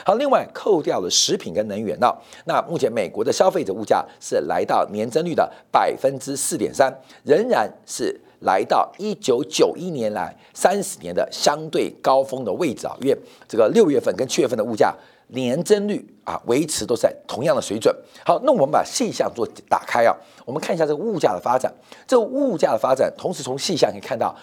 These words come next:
很多产业结构的变化。因为我们特别看到这几天啊，以台北股市为例，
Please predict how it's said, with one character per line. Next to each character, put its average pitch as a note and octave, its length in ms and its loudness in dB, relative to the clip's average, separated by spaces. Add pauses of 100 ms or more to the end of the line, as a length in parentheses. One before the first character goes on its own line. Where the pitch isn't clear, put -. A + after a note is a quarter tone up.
(120)
很 G2 200 -2
多 B2 160 0
产 F#2 320 -4
业 C3+ 220 0
结 G#2 280 -2
构 C#3+ 160 -2
的 F#2 60 0
变 A2+ 200 -2
化。 - 240 0 (280)
因 C4+ 80 -2
为 - 20 2
我 A3+ 60 2
们 A#2 100 -6
特 - 80 -16
别 D#3 100 -4
看 - 180 -8
到 A#2 220 -2 (200)
这 A#3+ 100 0
几 - 140 -6
天 A#2+ 180 -2
啊， G#2+ 140 -2 (260)
以 A#2 180 -6
台 C3 220 0
北 F#3 140 2
股 E2 180 -10
市 - 120 -8
为 E2 180 -4
例， B2 200 -6